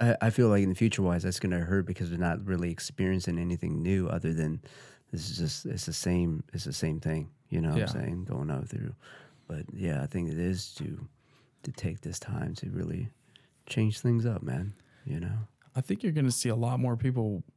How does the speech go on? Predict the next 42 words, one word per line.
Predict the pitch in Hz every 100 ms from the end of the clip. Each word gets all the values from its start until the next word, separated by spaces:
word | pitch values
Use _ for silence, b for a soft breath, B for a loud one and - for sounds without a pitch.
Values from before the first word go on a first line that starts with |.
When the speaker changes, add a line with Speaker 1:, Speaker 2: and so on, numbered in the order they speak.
| _ _ - 117 -
Speaker 2:
working | 117 120 - 123
from | 101
home. | 98 139 147 87
Like, | - 110
do | 127
we | 135
Speaker 1:
Oh, |
Speaker 2:
really | 127 143 131 131
Speaker 1:
yeah. | 143
Speaker 2:
need | 131
all | 117 123
these | 120 113 113 107
giant | - 113 117 117 -
office | 104 110 120 -
Speaker 1:
Yeah, | 110
Speaker 2:
buildings? | 110 117
Speaker 1:
that's | 113 -
what, | 85
yeah, | 92 82
that's | 78 95
what | 92
Speaker 2:
These | 143 123
Speaker 1:
they're | 78
doing. | 82
Speaker 2:
huge | 95 185 185 151 -
parking | - 143 143 123 113
lots. | 139 139 - -
You | 147
know | 202
how |
much | 226 -
food | - 135 156
we | 160
could | 151 135
grow | 120 127
in | 135
one | 127
of |
these | 123 113
Speaker 1:
Mm-hmm. | 107
Speaker 2:
parking | 117 131
lots? | 127 139 160 -